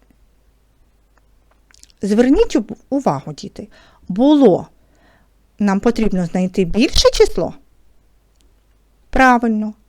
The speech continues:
більше. Ця задача на знаходження невідомого зменшувано. Якою дією ми будемо розв'язувати,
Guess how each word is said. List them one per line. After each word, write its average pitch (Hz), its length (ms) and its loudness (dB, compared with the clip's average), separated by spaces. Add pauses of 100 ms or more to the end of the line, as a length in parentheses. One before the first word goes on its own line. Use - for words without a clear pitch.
(120)
більше. 190 640 -2 (1160)
Ця 202 240 0
задача 262 540 2 (320)
на 185 160 -2
знаходження 262 920 -2
невідомого 240 720 2
зменшувано. 165 840 -8 (640)
Якою 175 580 0
дією 320 320 0
ми 370 80 -2
будемо 349 380 -2
розв'язувати, 302 800 -4